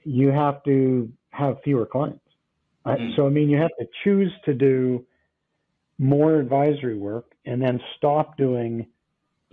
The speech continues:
Speaker 1: some core work in order to
Speaker 2: Yes.
Speaker 1: allow you to do it.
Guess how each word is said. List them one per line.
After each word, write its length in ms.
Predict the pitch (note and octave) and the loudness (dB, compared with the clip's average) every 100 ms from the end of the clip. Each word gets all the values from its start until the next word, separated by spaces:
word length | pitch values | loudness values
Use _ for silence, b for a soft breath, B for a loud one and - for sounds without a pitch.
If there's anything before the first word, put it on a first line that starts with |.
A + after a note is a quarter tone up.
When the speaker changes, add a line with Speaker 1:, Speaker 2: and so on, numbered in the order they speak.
| - - | -14 -2
Speaker 1:
some 400 | D3 C#3+ B2+ B2 | 0 0 -4 -8
core 360 | - C3 B2+ | -4 -2 0
work 280 | G#2+ F#2+ - _ _ - | -2 -8 -12 _ _ -8
in 140 | B2+ | -2
order 300 | B2+ A#2+ A#2 | 0 2 0
to 60 | A2+ | -2
Speaker 2:
Yes. 160 | F#2+ A#2 | -4 -2
Speaker 1:
allow 240 | A#2 A2+ | 0 -2
you 120 | G#2+ | -2
to 120 | G2+ G2 | -4 -4
do 220 | G#2+ G2 | -4 -6
it. 120 | - | -8